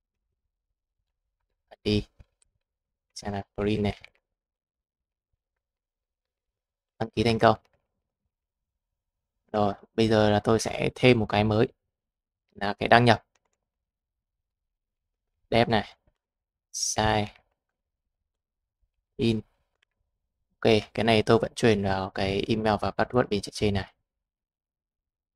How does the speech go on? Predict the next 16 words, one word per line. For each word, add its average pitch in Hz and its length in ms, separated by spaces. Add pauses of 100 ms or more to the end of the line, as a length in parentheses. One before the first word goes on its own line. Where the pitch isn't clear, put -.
(760)
Đây, 98 180 (120)
xem 101 220
tôi 104 220
return. 101 340 (920)
Return 110 260
về 101 140
gì? 98 180
Cái - 180
Superbase 110 460
này. 101 220 (340)
Cái 117 520
connection 113 400
trên 104 160
này 98 120
nhá. 98 220 (720)
Chấm. 101 200